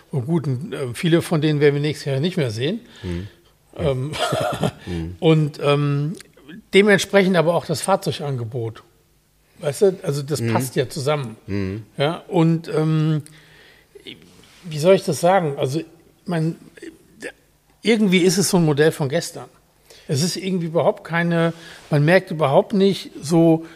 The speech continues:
Speaker 1: hier, das ist mal, das ist die Zukunft des, ähm, der Liebhaberei oder was, sondern es sind immer die gleichen Krauterstände, wo du irgendwie verrostete Schrauben kaufen kannst.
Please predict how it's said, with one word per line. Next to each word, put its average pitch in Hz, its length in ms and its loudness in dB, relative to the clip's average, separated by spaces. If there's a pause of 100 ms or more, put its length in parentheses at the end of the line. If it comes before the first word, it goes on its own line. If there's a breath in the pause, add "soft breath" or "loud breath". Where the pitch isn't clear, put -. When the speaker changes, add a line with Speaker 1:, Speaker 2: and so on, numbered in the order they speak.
(160 loud breath)
Speaker 1:
hier, 165 240 0
das 180 200 4
ist 156 120 0
mal, 160 320 0 (120)
das 175 180 2
ist - 120 -10
die 156 100 -6
Zukunft 180 640 -4
des, 151 760 2
ähm, 139 380 -2 (340 loud breath)
der 135 80 -2
Liebhaberei 160 960 2
oder 147 220 0
was, 165 160 0
sondern 160 420 0 (380 loud breath)
es - 100 -2
sind 190 180 2
immer 208 220 4
die 196 160 2
gleichen 175 800 2
Krauterstände, 170 800 2
wo 156 120 -2
du 147 100 -2
irgendwie 165 360 -2
verrostete 165 520 -2
Schrauben 156 380 -2
kaufen 147 340 -4
kannst. 147 440 -6